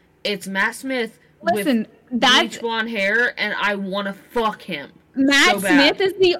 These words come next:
Speaker 2: only reason that I watched Morbius. Okay. Um, so then it'd be Matt Smith,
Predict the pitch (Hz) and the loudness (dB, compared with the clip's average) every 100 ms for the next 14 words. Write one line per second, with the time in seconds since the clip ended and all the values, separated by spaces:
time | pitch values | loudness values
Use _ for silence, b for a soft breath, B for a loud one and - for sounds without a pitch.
0 | 269 269 285 330 359 277 254 254 247 302 | 2 4 6 4 4 2 2 2 2 2
1 | 330 - 247 262 247 233 240 233 240 240 | 0 -2 0 2 2 2 2 2 2 -2
2 | 233 202 202 151 165 240 - - 262 254 | -6 -4 -4 -6 -8 -10 -14 -4 -2 0
3 | 226 190 226 B B _ 285 294 285 285 | 0 0 -2 B B _ 4 6 6 4
4 | 294 302 294 277 285 302 277 277 247 330 | 2 2 2 4 4 2 2 2 2 0
5 | 359 349 302 294 | -2 -2 0 0